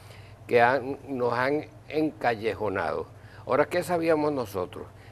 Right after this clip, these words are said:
Que esa etapa de treinta años había, así como Estados Unidos había surgido, se había producido un gigantesco vacío. Ahora, ¿qué ha pasado este año? Que de pronto China tiene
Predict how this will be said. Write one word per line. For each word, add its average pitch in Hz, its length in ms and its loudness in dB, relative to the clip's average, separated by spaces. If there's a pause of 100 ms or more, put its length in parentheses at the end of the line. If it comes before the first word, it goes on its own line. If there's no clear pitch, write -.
Que 143 240 6
esa 175 160 4
etapa 101 520 4 (280)
de 95 140 2
treinta 135 440 4
años 101 360 0 (680)
había, 113 440 6
así 117 200 -2
como 170 200 4
Estados 147 300 6
Unidos 139 280 6
había 135 200 6
surgido, 135 360 0
se 113 100 -2
había 127 220 4
producido 143 460 -2
un 151 100 0
gigantesco 123 840 0
vacío. 98 580 -2 (1400)
Ahora, 120 200 2
¿qué 135 140 0
ha 143 100 0
pasado 151 480 2
este 123 360 -6
año? 87 240 -4 (1300)
Que 113 120 0
de 113 120 4
pronto 139 580 0 (540)
China 139 460 0
tiene 147 480 0